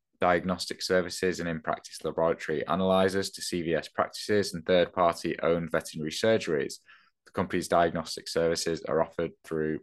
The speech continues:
post and courier, allowing a range of coverage of the United Kingdom. The crematoria segment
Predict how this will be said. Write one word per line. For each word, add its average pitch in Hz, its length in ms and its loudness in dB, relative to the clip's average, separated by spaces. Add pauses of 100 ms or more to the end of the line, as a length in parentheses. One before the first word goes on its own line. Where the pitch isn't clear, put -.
post 104 320 0
and 73 100 -10
courier, 76 540 2
allowing 78 440 -2 (140)
a 85 60 -6
range 95 340 2
of - 100 -12
coverage 78 560 -2
of 71 160 -8
the 78 60 -10
United 73 480 -8
Kingdom. 110 460 0 (680)
The - 60 -16
crematoria 101 640 4
segment 98 540 0